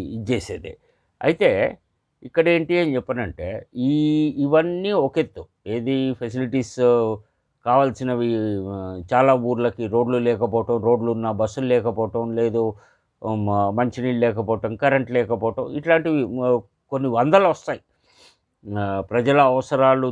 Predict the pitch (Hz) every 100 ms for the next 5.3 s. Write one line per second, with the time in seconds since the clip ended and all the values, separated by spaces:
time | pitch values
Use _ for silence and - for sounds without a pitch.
0 | 107 127 127 139 120 123 123 123 139 143
1 | 123 120 127 123 123 117 110 101 120 127
2 | 120 113 101 120 110 131 123 113 117 117
3 | 117 117 113 113 95 110 104 131 135 110
4 | 107 123 117 110 110 120 98 90 85 87
5 | 78 78 78